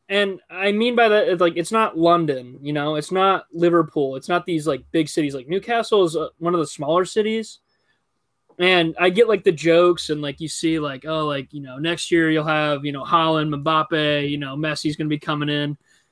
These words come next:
you know, and, like, money talks, but that destination isn't really where people wanna go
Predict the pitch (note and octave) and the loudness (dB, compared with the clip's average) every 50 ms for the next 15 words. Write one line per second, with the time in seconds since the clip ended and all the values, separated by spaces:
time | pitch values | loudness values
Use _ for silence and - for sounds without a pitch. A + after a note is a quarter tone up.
0 | _ _ D#3+ D#3+ E3 D#3 D3+ D3+ C#3+ B2 D#3 D#3 D3+ D3+ - - - D3+ C3+ C3 | _ _ 0 2 2 2 2 0 -2 -4 -6 -6 -6 -6 -8 -12 -12 -12 -12 -12
1 | B2+ _ _ _ _ _ _ _ _ _ - G3+ C#4 E4+ E4+ A3+ - - - E3+ | -14 _ _ _ _ _ _ _ _ _ 2 2 4 4 4 2 0 2 4 6
2 | F3+ G3 A#3 B3 - - - E3+ F3 D#3 D3+ D3 C3+ _ _ _ _ _ E3+ F3+ | 6 6 4 2 -2 -4 -4 -2 0 0 0 0 -4 _ _ _ _ _ -2 0
3 | G#3 B3+ B3 G#3+ - _ _ _ _ _ _ _ _ _ _ _ _ _ _ _ | 0 0 -2 -4 -8 _ _ _ _ _ _ _ _ _ _ _ _ _ _ _
4 | D#3+ G3+ G3+ G3 - G3 E3+ E3+ F#3 F#3+ - A3 G3 F3+ F3+ F3 F3+ E3 D3+ - | -2 -2 -2 -2 -2 -4 -2 0 -2 -2 -2 -2 0 0 0 0 0 -2 -4 -8
5 | - _ _ _ _ _ _ _ _ _ _ _ _ _ _ _ _ _ _ _ | -16 _ _ _ _ _ _ _ _ _ _ _ _ _ _ _ _ _ _ _
6 | _ - F#3+ G#3+ G#3+ G3 F3+ D#3+ E3 E3 E3 D#3 D#3 - F3+ F3 D#3+ E3+ D#3+ D3+ | _ 2 4 6 8 8 6 6 4 2 2 2 2 2 2 2 2 2 -2 -4
7 | D3+ D3+ D3+ D3 C#3+ C#3 C3 B2+ C#3+ C#3 C3 A#2+ A#2+ C3 | -4 -4 -4 -6 -6 -8 -10 -12 -12 -12 -12 -14 -16 -18